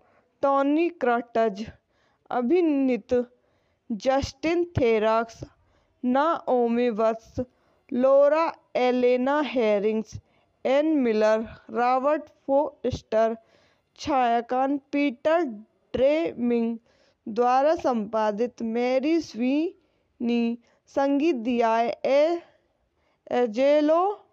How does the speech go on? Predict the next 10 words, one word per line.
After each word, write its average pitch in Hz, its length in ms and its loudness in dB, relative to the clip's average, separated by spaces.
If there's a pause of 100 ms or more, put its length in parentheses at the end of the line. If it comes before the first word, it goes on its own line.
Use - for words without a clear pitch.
(180)
बादल 247 560 0
मेटी, 220 580 -4 (360)
उत्पादन 254 600 0
कंपनियां 226 720 -2
लेस 277 380 0
फिल्म्स, 233 500 -4 (100)
एलन 277 500 0 (500)
सरोदे, 226 680 0 (480)
असहमति 247 1300 0 (320)
प्रोडक्ट्स, 226 760 0